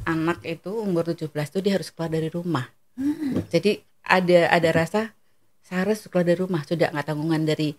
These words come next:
Speaker 1: dari keluarga saya." Mungkin faktor itu membuat, eh, apa, masyarakat di sana open minded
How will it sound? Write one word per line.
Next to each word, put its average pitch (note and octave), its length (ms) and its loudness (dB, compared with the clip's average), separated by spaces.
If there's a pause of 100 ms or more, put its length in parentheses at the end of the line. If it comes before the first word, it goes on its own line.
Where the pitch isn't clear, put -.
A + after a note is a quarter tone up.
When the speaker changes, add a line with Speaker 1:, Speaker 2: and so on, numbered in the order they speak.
(240)
Speaker 1:
dari D#3+ 220 2
keluarga D#3 340 0
saya." C#3+ 400 -8 (160)
Mungkin F#3+ 400 -2
faktor G3+ 400 -4
itu A#3 240 -4
membuat, F#3 320 0 (240)
eh, E3 480 0 (480)
apa, F3+ 340 0 (520)
masyarakat G3 420 2
di G3 60 -6
sana A3+ 180 0
open G3+ 240 -2
minded F#3+ 480 -2